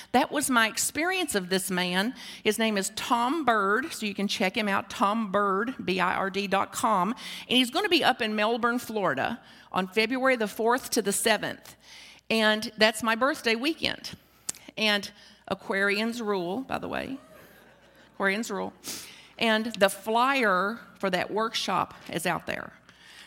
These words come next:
So if it's your turn, your time, and only you know, come and join us out there.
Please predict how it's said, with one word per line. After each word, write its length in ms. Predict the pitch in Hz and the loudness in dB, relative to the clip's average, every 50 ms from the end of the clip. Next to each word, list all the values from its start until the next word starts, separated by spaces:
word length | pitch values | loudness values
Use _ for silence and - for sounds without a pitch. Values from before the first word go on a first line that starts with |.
| - | -8
So 320 | - - - 208 196 190 - | -2 0 2 2 2 0 0
if 180 | - 202 190 202 | 0 -2 0 0
it's 180 | 196 190 - - | 0 -2 -2 -2
your 160 | 208 214 214 | -4 -2 -2
turn, 480 | - - - 359 427 403 302 240 233 | -2 -2 -2 0 0 2 2 0 2
your 160 | 226 214 202 196 | 2 0 0 0
time, 680 | - - - 320 320 349 294 247 233 226 233 247 262 - - - - - - - | -2 -2 -2 0 2 2 4 4 4 2 0 -2 -4 -6 -8 -16 -20 -18 -8 -2
and 440 | 208 208 202 202 208 214 208 208 - - - - - - - - - _ _ - | 0 2 2 2 2 0 -2 -4 -6 -8 -12 -18 -20 -20 -20 -20 -20 _ _ -2
only 240 | 208 208 214 214 | -2 0 0 0
you 220 | 214 202 208 208 202 | 0 -2 -2 -4 -4
know, 480 | 220 247 302 320 240 196 202 220 226 - - - - _ _ _ - | -4 -4 -4 -2 -2 -2 -4 -4 -6 -10 -14 -20 -20 _ _ _ -8
come 180 | - 214 196 190 | -4 -4 -2 -2
and 120 | 196 190 | -4 -4
join 200 | 254 254 - - | -6 -6 -4 -4
us 280 | 226 220 - - - - | -4 -4 -6 -6 -8 -8
out 160 | - - - | -8 -8 -8
there. 320 | - - - - - 190 | -8 -8 -8 -8 -10 -12